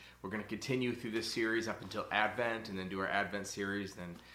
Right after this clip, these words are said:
come back. There may be some interruptions here and there, but we're gonna be going back to our series looking at the book of Acts and really seeing God's plan, not just for the church, our church, although that certainly is there, but also his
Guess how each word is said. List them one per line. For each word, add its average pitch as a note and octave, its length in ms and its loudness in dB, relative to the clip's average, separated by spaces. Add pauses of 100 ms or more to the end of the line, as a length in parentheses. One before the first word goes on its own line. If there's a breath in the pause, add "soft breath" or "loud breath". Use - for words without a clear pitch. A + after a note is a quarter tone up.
(140)
come G2 140 -6
back. F#2 300 0
There G2+ 80 -2
may F#2+ 140 0
be F#2 100 -4
some - 180 -8
interruptions F#2 680 -2
here G2 220 -4
and F#2+ 180 -4
there, F#2 200 -2
but F#2+ 120 -6
we're G#2+ 120 -2
gonna A#2+ 100 -2
be A2 80 -4
going C#3 380 2
back A#2 340 6
to A#2 60 4
our G2 100 6
series G#2+ 540 0 (360 loud breath)
looking B2 300 0
at A2 80 -2
the - 80 -6
book G#2 220 -2
of A2 80 -4 (120)
Acts F#2 400 0
and A#2+ 140 -4
really A#3 220 6
seeing D3+ 540 2
God's B2+ 360 6
plan, A#2+ 600 2
not C#3+ 200 8
just - 240 0
for B2 320 8 (340 loud breath)
the B2 60 -6
church, D3+ 500 8
our D#3 220 10
church, G2 540 0 (240)
although G2+ 400 2 (160)
that F#2+ 160 -4
certainly A2 320 0
is G2+ 160 -2
there, A#2 420 6 (240 loud breath)
but C3 80 10
also G3 340 12
his B2 360 4